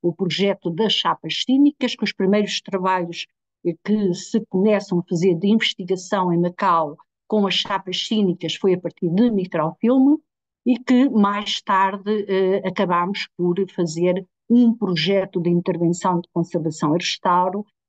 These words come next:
e digitalizaram-se e hoje temos já as chapas cínicas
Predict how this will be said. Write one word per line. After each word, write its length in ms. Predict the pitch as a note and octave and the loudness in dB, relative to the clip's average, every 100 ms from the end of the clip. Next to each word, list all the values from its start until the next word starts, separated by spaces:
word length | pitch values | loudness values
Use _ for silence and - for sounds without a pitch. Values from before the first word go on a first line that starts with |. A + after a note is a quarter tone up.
| - | -4
e 140 | F#3+ | -4
digitalizaram-se 1300 | E3+ A3+ A#3 G3+ G3 F3 E3+ F3+ F#3+ F3+ F#3+ G3+ - | 2 2 2 0 -2 -2 0 0 0 0 -2 -4 0
e 120 | G#3+ | 4
hoje 380 | G3 F#3 F#3 - - | 4 4 2 -4 -2
temos 340 | F3 F3 E3 | 0 2 0
já 460 | D#3 E3+ D#3+ D#3+ F3 - _ - | 0 2 2 0 -4 -12 _ -2
as 140 | G#3 | 0
chapas 580 | - F3 D#3+ - F3+ - | 0 -2 -2 -4 -6 -4
cínicas 680 | F#3 F#3 G3+ G3 G3+ G3+ | 0 0 0 0 -4 -4